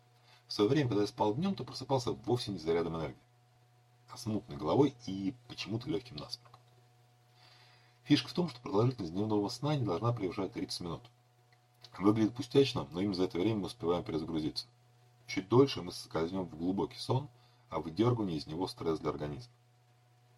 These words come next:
Те, кто думает, что им не уснуть на стуле, из тридцати минут я двадцать буду засыпать, как-то глупо, прям точь-в-точь повторяют мои собственные возражения.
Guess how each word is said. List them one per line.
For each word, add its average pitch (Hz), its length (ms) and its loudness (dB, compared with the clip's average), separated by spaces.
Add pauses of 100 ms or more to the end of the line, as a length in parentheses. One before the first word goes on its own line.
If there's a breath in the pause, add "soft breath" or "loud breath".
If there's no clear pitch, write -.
(680 soft breath)
Те, 151 120 4
кто - 140 0
думает, 131 280 4
что - 140 0
им 117 420 4
не 151 140 4
уснуть 123 340 2
на 113 120 -4
стуле, 139 580 4
из 123 160 -4
тридцати - 380 -4
минут 120 220 4
я 104 120 4
двадцать 107 340 -2
буду 98 240 -2
засыпать, 143 680 0
как-то - 320 -4
глупо, 143 340 0
прям 123 220 0
точь-в-точь - 520 -2
повторяют 120 360 0
мои 95 120 -6
собственные - 420 -8
возражения. 80 300 -8